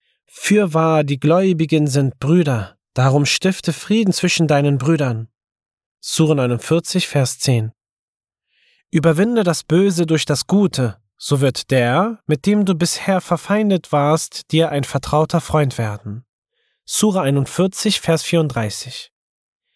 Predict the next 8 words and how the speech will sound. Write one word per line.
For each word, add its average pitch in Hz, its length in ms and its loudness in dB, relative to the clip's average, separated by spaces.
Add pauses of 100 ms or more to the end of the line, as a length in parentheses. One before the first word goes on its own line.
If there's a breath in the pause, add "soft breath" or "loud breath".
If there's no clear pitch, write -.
(240)
Sie - 160 -2
bezwingen 220 560 0
ihren 151 240 0
Groll 156 380 2
und 151 100 -2
vergeben 170 540 2
den 143 200 2
Menschen, 147 680 -2